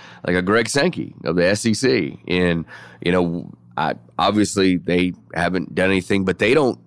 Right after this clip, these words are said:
usually get involved either in the, the criminal realm.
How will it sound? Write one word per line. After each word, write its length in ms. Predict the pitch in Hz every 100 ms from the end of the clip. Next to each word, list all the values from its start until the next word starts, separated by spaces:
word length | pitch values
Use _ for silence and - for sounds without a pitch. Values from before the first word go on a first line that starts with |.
| - - - -
usually 400 | 107 113 113 104
get 160 | 107
involved 460 | 107 101 104 101 98
either 280 | 123 131 110
in 120 | 101
the, 100 | 98
the 180 | 80 92
criminal 600 | - - 113 104 95 92
realm. 600 | 98 101 95 95 95